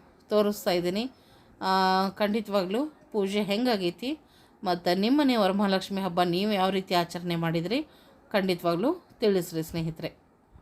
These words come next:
ಆ ತಾಯಿ ಎಲ್ಲರ ಬಾಳಲ್ಲಿ ಎಲ್ಲವನ್ನು ಕೊಟ್ಟು, ಆ, ಸುಖ, ಶಾಂತಿ, ನೆಮ್ಮದಿ ಮತ್ತು ಉತ್ತಮವಾದ ಒಂದು ಆರೋಗ್ಯ,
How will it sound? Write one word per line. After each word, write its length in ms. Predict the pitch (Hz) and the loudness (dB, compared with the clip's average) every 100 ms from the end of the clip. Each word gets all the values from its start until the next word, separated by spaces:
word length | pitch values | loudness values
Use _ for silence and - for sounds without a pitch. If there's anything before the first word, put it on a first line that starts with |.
| _ - _ - - - 175 | _ -20 _ -20 -20 -6 -2
ಆ 80 | |
ತಾಯಿ 540 | 175 196 196 190 226 262 | -2 2 2 2 0 -4
ಎಲ್ಲರ 320 | 202 190 190 196 | -2 0 2 0
ಬಾಳಲ್ಲಿ 560 | 185 180 175 190 262 - - _ _ _ | 0 2 2 2 -2 -6 -20 _ _ _
ಎಲ್ಲವನ್ನು 580 | 180 196 254 311 254 240 | 0 4 6 6 4 0
ಕೊಟ್ಟು, 580 | - 190 226 302 - _ _ _ _ - | -4 -4 -2 -4 -6 _ _ _ _ -8
ಆ, 220 | 165 180 | -2 0
ಸುಖ, 300 | 180 202 - 202 180 180 - - - - - - - | -2 -6 0 4 4 2 -4 -12 -14 -14 -12 -6 2
ಶಾಂತಿ, 520 | 196 202 202 202 190 | 4 4 2 -2 0
ನೆಮ್ಮದಿ 680 | 180 180 208 202 180 185 - - | 0 0 2 0 0 -2 -4 -8
ಮತ್ತು 320 | 185 170 175 | -6 -2 -2
ಉತ್ತಮವಾದ 580 | 180 - 214 208 185 180 | -2 -4 0 2 2 2
ಒಂದು 280 | 180 175 170 | 0 0 0
ಆರೋಗ್ಯ, 580 | 180 180 196 175 185 | 2 2 0 0 0